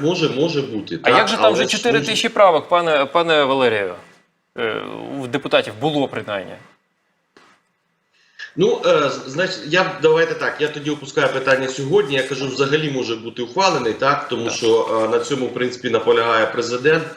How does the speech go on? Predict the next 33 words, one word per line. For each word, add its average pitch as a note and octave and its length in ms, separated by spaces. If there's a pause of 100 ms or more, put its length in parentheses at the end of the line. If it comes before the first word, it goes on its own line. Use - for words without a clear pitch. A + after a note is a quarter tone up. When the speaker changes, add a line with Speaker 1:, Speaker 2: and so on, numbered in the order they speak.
(340)
Speaker 1:
і G#2 280
це B2+ 200
вимагають A#2+ 580
військові. D3 600 (500)
Е, A2 60 (440)
але, C3 280 (380)
е, C#3 40 (300)
я C#3+ 260
знову E3 220
ж - 80
таки, D3+ 220
якщо C#3+ 440 (160)
якісь C#3 240
питання C#3+ 500
не D#3+ 160
будуть C#3 320
розв'язані B2 540
в A2 40
цьому B2+ 460
законопроекті B2+ 680
про B2 180 (100)
мобілізацію, B2+ 720 (480)
то C3+ 180
можуть C3+ 340
бути C#3 180
ухвалені C3 420
абсолютно B2+ 480
інші A#2 480
законопроекти, A#2 920 (260)
які A2 300
будуть A#2 360
менш A#2+ 320
масштабні G#2+ 680